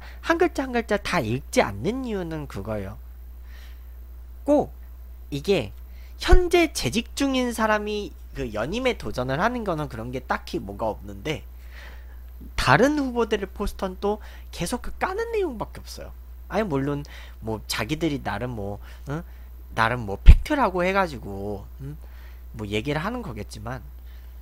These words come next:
약간 그 너무 그 네거티브 선거 운동이 되는 것 같아서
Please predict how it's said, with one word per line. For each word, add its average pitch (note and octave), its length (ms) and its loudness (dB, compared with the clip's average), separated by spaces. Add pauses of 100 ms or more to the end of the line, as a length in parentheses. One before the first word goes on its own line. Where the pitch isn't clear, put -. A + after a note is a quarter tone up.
(280)
약간 C3 440 2 (1080)
그 G#2 400 -6 (520)
너무 G3+ 380 6
그 D#3 200 0
네거티브 G#3+ 1600 0
선거 E3 840 -2
운동이 A#2+ 320 -6
되는 G#2 200 -6
것 G#2+ 60 -10
같아서 G#2+ 460 -8